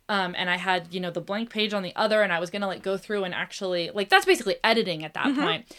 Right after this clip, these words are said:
Speaker 1: And it wasn't working because I would,
Speaker 2: No.
Speaker 1: I'd, like, wanna throw out one scene, but then keep another, and I spent so much time negotiating whether I keep
Speaker 2: Yeah.
Speaker 1: things or not that I ended up, I ended up just closing the old draft and just starting over anyway.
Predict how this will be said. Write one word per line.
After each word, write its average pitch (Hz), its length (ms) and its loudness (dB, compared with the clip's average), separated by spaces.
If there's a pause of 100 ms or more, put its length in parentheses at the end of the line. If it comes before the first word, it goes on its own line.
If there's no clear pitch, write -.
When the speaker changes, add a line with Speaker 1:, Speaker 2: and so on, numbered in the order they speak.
(220)
Speaker 1:
And 226 120 2
it 226 100 -2
wasn't 240 400 -2
working 160 440 -8
because 190 260 -6
I 180 120 2
would, 180 140 2
Speaker 2:
No. 202 240 0
Speaker 1:
I'd, 196 140 2
like, 185 180 -2
wanna 185 200 -6
throw 262 200 2
out 240 240 4
one 226 200 -2
scene, 208 440 -2
but 190 100 -10
then 165 140 -8
keep 247 240 -8
another, 208 300 2
and 190 80 0
I - 20 -4
spent - 240 -6
so 247 100 -4
much 247 220 -4
time 220 160 -4
negotiating 196 800 -2
whether 175 260 0
I 143 100 -4 (160)
keep 226 200 -4 (320)
Speaker 2:
Yeah. 170 180 -2
Speaker 1:
things 214 320 0
or 180 80 -2
not 208 440 0
that 170 160 0
I 196 100 2
ended 226 320 2
up, 196 260 2
I 214 120 4
ended 285 160 4
up - 80 2
just 208 140 -8
closing 190 360 0
the 175 80 -2
old 233 140 4
draft 175 240 -2
and 175 80 -6
just 175 160 -6
starting 175 280 -2
over 160 240 -8
anyway. 175 600 -2